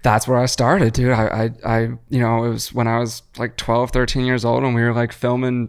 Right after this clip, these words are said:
just filming videos in the street, skating in, in our driveway and in the street, in the neighborhood, whatever. And, and, um, you know, it's funny, like, I, I wish I almost really fully dove into it back then.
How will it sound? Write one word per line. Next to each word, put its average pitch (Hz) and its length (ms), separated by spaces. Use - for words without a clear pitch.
just - 180
filming 127 340
videos 127 440
in 123 80
the 120 40
street, 135 480
skating 123 460
in, 113 180
in 120 120
our 117 120
driveway 123 640
and 117 120
in 113 100
the 113 60
street, 123 260
in 117 80
the 113 60
neighborhood, 120 480
whatever. 117 340
And, 117 260
and, 113 280
um, 104 460
you 143 80
know, 139 100
it's 131 140
funny, 135 460
like, 117 300
I, 113 140
I 117 120
wish 127 320
I 190 80
almost 120 560
really 113 460
fully 113 480
dove 110 400
into 117 300
it 90 160
back 104 260
then. 104 420